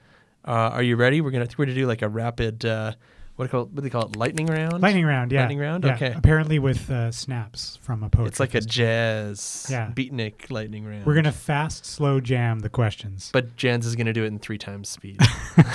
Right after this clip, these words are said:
Speaker 2: <laughs> All right, here we go. Our first question comes from frequent flyer Mountain Ted, and he asks, "Do you expect any personnel changes in the provincial N D P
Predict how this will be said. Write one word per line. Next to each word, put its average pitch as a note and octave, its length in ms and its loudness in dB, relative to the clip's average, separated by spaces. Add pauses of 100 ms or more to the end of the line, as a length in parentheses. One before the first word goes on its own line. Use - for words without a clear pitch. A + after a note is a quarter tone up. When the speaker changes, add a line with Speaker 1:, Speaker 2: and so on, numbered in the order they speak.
(160)
Speaker 2:
<laughs> - 720 -20
All D3+ 80 4
right, C3+ 160 6
here D3 100 6
we F3 120 8
go. D#3 320 10
Our D3 160 8
first D#3+ 320 4
question D3+ 420 4
comes C#3 300 6
from C3+ 440 6 (480)
frequent E3+ 460 8
flyer C#3+ 400 8
Mountain B2+ 360 6
Ted, C#3 340 6
and B2 140 6
he C#3 180 6
asks, B2+ 420 4 (340)
"Do E3 100 2
you A#3+ 100 8
expect - 460 2
any E3 260 8
personnel D3 560 4
changes A#2 500 2
in C#3 120 2
the A#2+ 60 4
provincial C3 460 2
N B2+ 160 0
D A#2+ 140 2
P B2 420 2